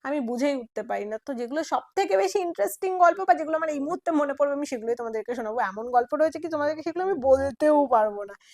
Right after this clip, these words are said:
So, যাই হোক, আজকে সকাল সকাল ঘুম থেকে উঠে রেডি টেডি হয়ে গেছি। এই হচ্ছে আমার আউটফিট। আর চারিদিকে এত সুন্দর ওয়েদার, এত সুন্দর দৃশ্য, মানে কি বলবো। ছ মাস আগে এসেছিলাম,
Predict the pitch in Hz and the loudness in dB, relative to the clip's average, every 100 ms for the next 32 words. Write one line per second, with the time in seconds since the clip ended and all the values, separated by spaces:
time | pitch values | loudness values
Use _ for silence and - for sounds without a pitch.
0 | - _ 403 403 370 392 359 370 311 302 | -20 _ -2 2 6 6 6 4 2 2
1 | 302 269 277 277 247 262 254 262 269 269 | 2 2 0 -2 -2 -2 -4 -6 -4 -2
2 | 247 233 240 262 247 240 220 233 269 226 | 0 0 0 -2 0 0 0 -4 -4 -2
3 | 233 208 226 220 214 220 254 302 - 349 | -2 -4 -4 -2 -2 2 2 0 -2 -2
4 | 359 - 240 285 339 - 262 214 240 247 | -2 -2 2 4 4 -2 -4 -2 -4 -6
5 | 269 - - - - 240 311 339 - 233 | -6 -8 -10 -18 -6 -2 0 -2 -6 -6
6 | 226 233 247 277 349 330 214 214 220 214 | -4 -4 -2 2 2 0 -2 0 2 0
7 | 196 _ _ _ _ _ 208 214 - 359 | -2 _ _ _ _ _ -6 -4 0 0
8 | - 277 262 320 311 208 220 240 - 269 | 0 -2 2 4 4 0 -6 -6 -4 -2
9 | 190 - _ _ - 370 381 370 220 208 | -2 -4 _ _ -8 -4 2 2 2 0
10 | 196 - _ - 320 349 359 359 370 359 | -2 -12 _ 0 2 2 2 0 -2 -4
11 | - 349 381 | -4 -2 -4